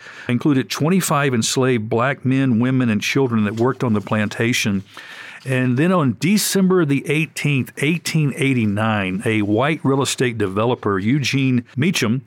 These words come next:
purchased some of the Diedrich land to develop a subdivision catered toward working-class black families. They called the subdivision Orange Mound,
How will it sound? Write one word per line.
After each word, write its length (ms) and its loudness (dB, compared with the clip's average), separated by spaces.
purchased 500 0
some 200 2
of 60 4
the 80 2
Diedrich 420 0
land 300 0
to 100 2
develop 520 0
a 120 0
subdivision 840 0
catered 360 2
toward 300 2
working-class 640 0
black 360 -2
families. 520 -2
They 120 2
called 360 0
the 80 2
subdivision 640 0
Orange 360 0
Mound, 460 2